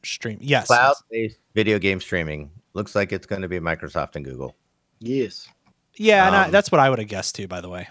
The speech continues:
Speaker 1: But yeah.
Speaker 2: Uh, that's probably, that's pretty much what we've been saying for about the last year. <laughs> Um, uh, but let, let's look at where they, uh,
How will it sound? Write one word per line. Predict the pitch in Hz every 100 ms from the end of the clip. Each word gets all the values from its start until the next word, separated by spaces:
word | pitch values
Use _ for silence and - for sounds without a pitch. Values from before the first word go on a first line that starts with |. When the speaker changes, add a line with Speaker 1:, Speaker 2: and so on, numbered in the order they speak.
| _
Speaker 1:
But | 101
yeah. | 87 - _ _ -
Speaker 2:
Uh, | 143 139
that's | 156 170 -
probably, | 156 147 139
that's | 131 139 -
pretty | 156 151
much | 143 -
what | 113
we've | 113 110
been | 110 101
saying | 101 98 104 113
for |
about | 92 90 87
the |
last | 85 85 - 78
year. | 80 92 110 -
<laughs> | 127 92 _ _ _ _ _ _ _
Um, | 90 101 95 90 _ _ _ _ _ _ _ -
uh, | 80 92 95 - _ _
but | 127 113
let, | 135 135 -
let's | 139 160 -
look | 156 160
at | 131
where | 131 131 127
they, | 131 127 123
uh, | 123 123